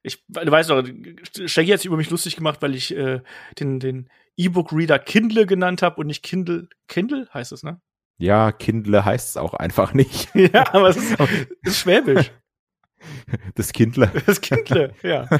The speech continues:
Speaker 2: <laughs>
Speaker 1: So, ich merk schon, das artet hier gerade in eine, äh, Episode No Holds Barred aus irgendwo.
Speaker 2: Ja.
Speaker 1: Da muss ich auch mal wieder mit dabei sein, irgendwie mal wieder zugegen sein. Das kriegen wir
Speaker 2: Das
Speaker 1: dann jetzt auch
Speaker 2: stimmt.
Speaker 1: wieder hin.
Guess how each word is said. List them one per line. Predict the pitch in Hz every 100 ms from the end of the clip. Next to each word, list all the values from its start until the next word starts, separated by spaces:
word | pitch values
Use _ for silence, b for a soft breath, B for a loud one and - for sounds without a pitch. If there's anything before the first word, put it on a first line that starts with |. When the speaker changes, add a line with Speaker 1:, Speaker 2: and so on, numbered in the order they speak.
| - 151 147 156
Speaker 2:
<laughs> | 139 127 170 190 208 143
Speaker 1:
So, | 175 185
ich | 196 160
merk | 180 233
schon, | - 196
das | 165 165
artet | 180 208 196
hier | 170
gerade | 156 170 175
in | - 156 151
eine, | 147 147
äh, | 147 147 160
Episode | 170 160 170 165
No | 170 175
Holds | 160 151
Barred | 170 180 214
aus | 151 131 131
irgendwo. | 151 143 156 - -
Speaker 2:
Ja. | 92 B B _
Speaker 1:
Da | 139
muss | 156
ich | 151
auch | 156
mal | 156
wieder | 139 123 117 -
mit | 139
dabei | 120 123 127
sein, | 123 117
irgendwie | 127 127
mal | 123 123
wieder | -
zugegen | - - 123 120
sein. | - -
Das | -
kriegen | 123
wir | 117
Speaker 2:
Das | -
Speaker 1:
dann |
jetzt | -
auch | 78
Speaker 2:
stimmt. | -
Speaker 1:
wieder |
hin. | 71